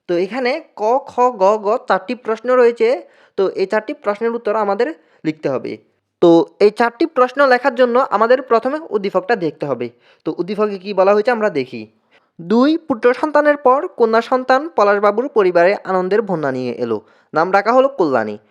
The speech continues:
সকলের চোখের মণি কল্যাণী বেড়ে ওঠার সঙ্গে সঙ্গে পলাশবাবু বুঝতে পারলেন বয়সের তুলনায় কল্যাণীর মানসিক বিকাশ ঘটেনি।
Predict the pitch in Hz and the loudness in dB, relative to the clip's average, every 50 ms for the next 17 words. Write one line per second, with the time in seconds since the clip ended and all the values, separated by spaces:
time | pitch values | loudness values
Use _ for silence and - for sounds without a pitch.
0 | _ _ _ - - 240 226 247 247 247 247 - 269 254 262 285 294 285 269 254 | _ _ _ -2 -2 2 2 4 2 2 0 0 -2 -2 -2 -2 0 0 0 -2
1 | 277 294 - 254 226 214 208 220 262 294 233 214 208 214 254 269 262 277 285 277 | -2 -4 0 0 2 2 2 0 0 0 2 2 2 4 2 -2 0 0 0 2
2 | - 226 202 190 190 196 226 214 202 196 214 247 - - - 208 196 202 202 196 | 2 -2 0 0 -2 -2 -2 -2 0 0 0 0 -2 0 0 2 2 2 2 4
3 | 202 202 202 196 185 208 208 - - 294 285 - 220 196 190 185 202 240 262 226 | 2 2 2 2 0 -4 -6 -4 -4 -4 -2 2 2 2 2 2 0 -2 -2 0
4 | 196 185 196 196 - 269 262 233 185 160 151 151 160 214 240 - 214 202 196 196 | 0 0 0 0 -4 -4 -4 0 0 2 2 2 -2 -4 -2 -2 0 0 2 0
5 | 202 196 196 196 190 196 202 214 - 262 240 226 208 202 214 220 202 156 147 139 | 0 -2 -2 -2 -2 -2 -4 -6 -8 -12 -12 -8 -4 -4 -4 -4 -2 -4 -4 -4
6 | 143 127 120 117 | -4 -8 -8 -10